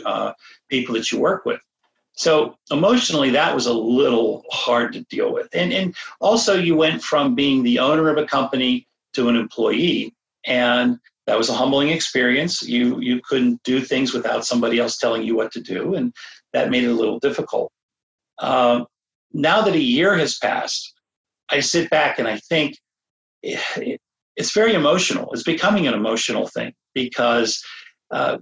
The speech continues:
growing up, you're in a family that is a part of a community. Mars, Pennsylvania is very small, and we were the largest employer in Mars, Pennsylvania. And when you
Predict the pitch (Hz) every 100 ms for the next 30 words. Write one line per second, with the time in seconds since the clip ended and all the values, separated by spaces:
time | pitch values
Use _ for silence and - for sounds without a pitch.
0 | - 156 160 185 156 147 - 131 127 135
1 | 156 - 135 123 123 127 127 - - 120
2 | 120 - 123 120 - 131 143 127 127 143
3 | 139 120 117 - 120 127 139 - 131 131
4 | 117 120 123 113 101 110 127 - 98 95
5 | - _ _ _ _ - 120 120 120 117
6 | 127 139 127 120 120 120 123 135 123 123
7 | 117 117 110 104 104 120 123 113 - 120
8 | - - - - _ _ _ _ _ -
9 | - 131 127 127 123 123 - _ _ -
10 | 131 139 139 151 160 147